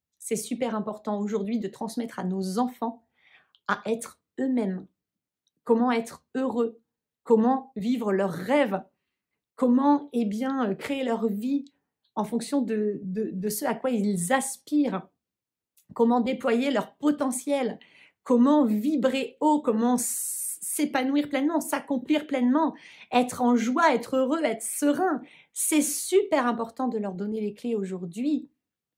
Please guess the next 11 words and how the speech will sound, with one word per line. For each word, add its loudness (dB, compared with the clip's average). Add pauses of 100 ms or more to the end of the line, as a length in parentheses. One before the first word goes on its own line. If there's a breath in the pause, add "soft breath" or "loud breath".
(140)
pour -16
qu'ils -6
pu-, -18
puissent -2
vivre -2
pleinement 0
leur -4
vie 0 (260 loud breath)
et 4
nous 4
aider -2